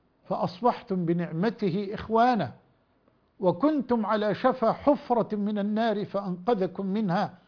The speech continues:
كذلك يبين الله لكم آياته لعلكم تهتدون". أتوقف عند هذه الآية العظيمة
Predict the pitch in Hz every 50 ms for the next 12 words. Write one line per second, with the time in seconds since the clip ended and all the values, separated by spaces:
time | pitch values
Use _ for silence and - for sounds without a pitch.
0 | _ _ _ _ _ _ _ _ _ _ - 190 185 170 202 233 233 214 190 196
1 | 175 - 202 208 180 185 175 180 196 196 185 180 208 262 262 247 214 202 202 185
2 | 202 226 226 208 151 180 226 208 214 208 - - 196 190 202 202 - 196 202 214
3 | 190 190 180 190 233 226 214 - - - 214 165 185 254 269 254 - _ _ _
4 | _ _ _ _ _ _ _ 208 180 175 175 185 220 226 202 170 160 160 117 -
5 | 170 147 131 - - 139 - - - 143 131 123 147 123 110 101 107 - _ _
6 | _ _ _ _ _ _ _ _ - 170 - 202 208 208 220 220 - 190 175 180
7 | 175 175 170 170 180 160 143 196 214 175 156 165 147 175 180 170 175 190 185 151
8 | - 180 170 143 151 151 165 196 190 156 151